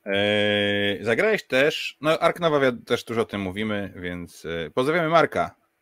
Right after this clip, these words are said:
e, który, e, nie umie grać, nie, on mówi: „Cześć, nie umiem grać w gry planszowe”.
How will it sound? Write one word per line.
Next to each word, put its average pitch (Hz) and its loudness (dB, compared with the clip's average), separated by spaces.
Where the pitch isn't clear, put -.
e, 87 -4
który, 92 -2
e, 87 -12
nie 95 -4
umie 95 -4
grać, 92 -4
nie, 107 -2
on 139 0
mówi: 120 -2
„Cześć, 143 0
nie 131 -6
umiem 127 -4
grać 117 -2
w - -10
gry 110 -6
planszowe”. 98 -6